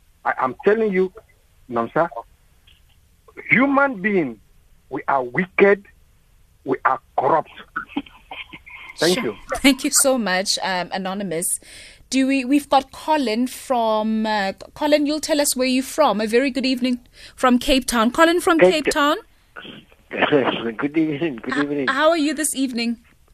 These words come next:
Speaker 3: Fine, fine. Yourself?
Speaker 2: I'm
Speaker 3: Good
Speaker 2: good.
Speaker 3: evening to your panel.
Speaker 2: Mm.
Speaker 3: You know something? Um, it's a waste of time. You, you bringing people onto your show. It's going to actually not do much difference.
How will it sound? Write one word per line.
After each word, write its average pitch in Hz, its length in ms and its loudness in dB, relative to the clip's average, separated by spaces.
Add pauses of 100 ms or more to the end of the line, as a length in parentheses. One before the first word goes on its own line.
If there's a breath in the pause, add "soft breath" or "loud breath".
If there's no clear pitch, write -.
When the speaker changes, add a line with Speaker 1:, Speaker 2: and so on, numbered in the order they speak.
(260)
Speaker 3:
Fine, 175 360 4
fine. 180 460 0
Yourself? 135 440 -2 (500)
Speaker 2:
I'm 226 120 -6
Speaker 3:
Good 139 100 -8
Speaker 2:
good. 143 180 0
Speaker 3:
evening 151 140 -6
to 147 80 -4
your 143 100 2
panel. 135 480 0 (120)
Speaker 2:
Mm. 233 440 -4
Speaker 3:
You 180 60 -4
know 240 160 6
something? 190 440 0 (920 loud breath)
Um, 185 500 2 (1160)
it's - 140 -12
a 214 80 6
waste 208 360 2
of 175 100 2 (120)
time. 127 340 0 (1120)
You, 151 160 -2 (100)
you 147 140 -4
bringing 156 400 -4
people 165 400 0
onto 135 200 -6
your 135 140 -4
show. 104 400 -2 (1000 soft breath)
It's 170 180 -2 (320)
going 185 300 2
to 190 160 2
actually 170 500 -2
not 139 400 0
do 156 140 0
much 143 440 -2
difference. 101 440 -8